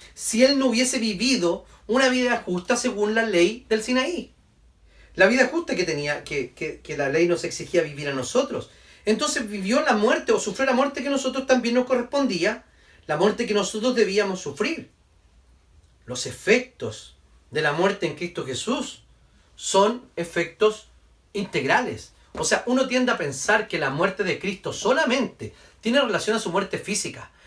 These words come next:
Pero cuando dice, "Eloi, Eloi, lama sabactani", lo que está diciendo es,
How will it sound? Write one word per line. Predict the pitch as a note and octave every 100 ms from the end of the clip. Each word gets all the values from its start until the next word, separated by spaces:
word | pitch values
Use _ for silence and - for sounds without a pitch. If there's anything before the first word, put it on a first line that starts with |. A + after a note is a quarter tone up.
| - -
Pero | G#3+
cuando | G#3+ A3+ G#3+
dice, | B3 - A3 F#3+
"Eloi, | G3+ B3 C4
Eloi, | A#3+ A#3 A#3+
lama | A3 A3+ A#3 G#3+
sabactani", | - G3 - - G#3 A#3 A#2+ - - _
lo | D3+
que | F3+
está | - A#3
diciendo | A#3 - B3 A#3 A2+ G2+ _ -
es, | G#3+ G#3+ -